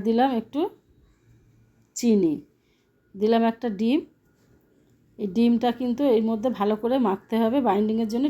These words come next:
ডিমটা দিলাম। দিয়ে সমস্ত স-, উপকরণগুলোকে একসঙ্গে হাত দিয়ে বেশ ভালো করে চটকে নিলাম আমি,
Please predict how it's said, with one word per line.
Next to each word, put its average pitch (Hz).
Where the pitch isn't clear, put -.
ডিমটা 185
দিলাম। 170
দিয়ে 233
সমস্ত 226
স-, -
উপকরণগুলোকে 226
একসঙ্গে 233
হাত 208
দিয়ে 247
বেশ 226
ভালো 214
করে 233
চটকে 202
নিলাম 180
আমি, 175